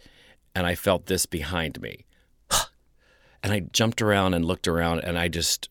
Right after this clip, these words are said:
was like, it was enough of an experience that I was like, "That was something." You know? And I said to my mother later, I was like, I had, I explained it to her, and I said, "It was really creepy."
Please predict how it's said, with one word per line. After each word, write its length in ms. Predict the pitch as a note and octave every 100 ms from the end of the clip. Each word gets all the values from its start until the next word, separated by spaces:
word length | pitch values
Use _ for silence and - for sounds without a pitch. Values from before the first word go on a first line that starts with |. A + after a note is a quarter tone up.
| -
was 200 | E2+ D#2
like, 240 | D2+ D2+ -
it 120 | G#2
was 200 | A2+ G2 - - -
enough 600 | B2 B2 D#3+ G3+ - - - - -
of 160 | G2
an 60 | G2+
experience 720 | F#2+ - - A2 G2 F#2 D#2+
that 80 | F#2+
I 40 | F2+
was 120 | E2+
like, 180 | E2 D2+
"That 400 | D#2 F2+ F2 E2
was 160 | E2+
something." 580 | - E2 C#2 - G#1 - _ - -
You 100 | F2+
know? 280 | D#2+ E2+ - - -
And 100 | A2
I 60 | A#2
said 180 | B2 E3
to 60 | D3
my 120 | B2
mother 260 | A#2 B2 A2+
later, 240 | B2 B2
I 40 |
was 100 | G#2
like, 160 | G#2 -
I 40 |
had, 240 | G#2 C3 -
I 100 | F2+
explained 500 | F2 - - C3 E3+
it 100 | -
to 60 | F2
her, 180 | F2+ D#2+
and 80 |
I 60 | F#2
said, 140 | G2
"It 40 | F#2+
was 140 | F#2
really 180 | A2+ D#3+
creepy." 500 | - C3+ E3 - G2+